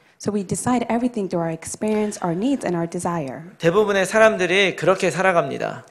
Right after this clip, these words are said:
Speaker 1: And this is how most people live their lives.
Speaker 2: 그런데 문제는 과연 나는 내 인생을 이끌 만한 능력이 있는가 하는 것입니다.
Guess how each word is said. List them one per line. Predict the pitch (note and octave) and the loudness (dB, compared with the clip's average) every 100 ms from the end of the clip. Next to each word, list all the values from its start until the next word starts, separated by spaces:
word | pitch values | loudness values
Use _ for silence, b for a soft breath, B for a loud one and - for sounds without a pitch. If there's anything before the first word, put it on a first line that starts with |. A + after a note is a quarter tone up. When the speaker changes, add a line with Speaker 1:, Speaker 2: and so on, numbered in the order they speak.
| _ | _
Speaker 1:
And | A3 B3+ | -2 0
this | D#4+ | -2
is | E4 | 0
how | D#4 C4 | 0 2
most | B3+ - | 0 -2
people | B3 A#3 | -4 -2
live | F3+ E3+ | -4 -2
their | F3+ | -2
lives. | G3+ E3 - - - _ _ | -2 -4 -8 -14 -16 _ _
Speaker 2:
그런데 | E3+ F#3+ | 0 0
문제는 | D#3+ E3+ F#3 F3+ G#3 D#3 A#2+ B B B B B | 0 2 4 6 4 4 -2 B B B B B
과연 | - G3 A3+ G3+ G3+ D3+ - - | 4 10 12 12 8 0 -8 0
나는 | C#3+ F3 A3+ F3 | 4 6 6 4
내 | F3 | 2
인생을 | G#3+ G#3+ G3+ E3 | 2 2 0 0
이끌 | D#3 G3+ | 0 0
만한 | F#3+ E3+ D3+ | 2 2 0
능력이 | E3 F#3+ G#3+ D3 | 0 2 2 2
있는가 | C3+ D#3 C#3 | -4 -4 -2
하는 | B2+ B2 | -4 -6
것입니다. | A#2 A#2+ A2 - | -12 -14 -16 -18